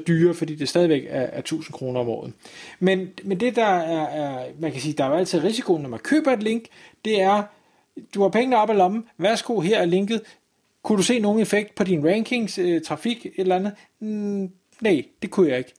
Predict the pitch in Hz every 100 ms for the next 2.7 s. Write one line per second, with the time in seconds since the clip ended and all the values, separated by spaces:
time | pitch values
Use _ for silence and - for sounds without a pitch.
0 | _ _ 226 226 - _ _ _ _ 208
1 | 196 185 - 175 175 175 - - 180 175
2 | 160 151 143 131 127 120 117